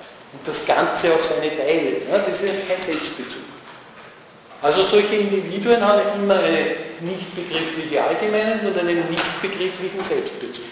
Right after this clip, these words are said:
Einfach dadurch, dass sie im Raum als Einheiten existieren. Und dass sie als Kraft eben das zusammenhalten.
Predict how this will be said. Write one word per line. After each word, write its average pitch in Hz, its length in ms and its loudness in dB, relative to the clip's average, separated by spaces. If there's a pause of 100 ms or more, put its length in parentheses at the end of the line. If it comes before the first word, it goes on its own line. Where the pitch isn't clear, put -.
Einfach 185 200 -4 (100)
dadurch, 175 320 2
dass 175 160 -4
sie 175 60 -4
im 165 100 -4
Raum 151 280 0
als 170 120 -2
Einheiten 160 480 -4
existieren. - 600 -12 (2000)
Und 143 180 -6 (140)
dass 156 180 2
sie 180 160 -4 (280)
als 143 240 4
Kraft 165 480 4
eben 165 160 0
das 151 500 0
zusammenhalten. 131 840 2